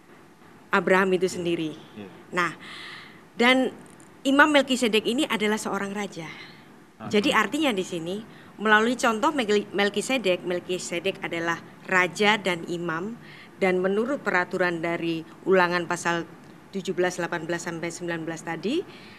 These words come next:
Speaker 1: ada wewenang imam yang diberikan kepada raja. Dan ini juga bisa kita baca nanti ya,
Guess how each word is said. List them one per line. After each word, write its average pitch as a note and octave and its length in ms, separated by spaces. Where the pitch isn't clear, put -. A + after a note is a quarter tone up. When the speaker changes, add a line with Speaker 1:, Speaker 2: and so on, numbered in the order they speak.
Speaker 1:
ada A#3+ 540
wewenang B3+ 540
imam G3 580
yang G3+ 220
diberikan F#3 480
kepada E3+ 380
raja. E3 420
Dan A3+ 200
ini D#4 220
juga G3+ 280
bisa F#3+ 220
kita F3+ 240
baca E3+ 320
nanti D#3+ 440
ya, G3 220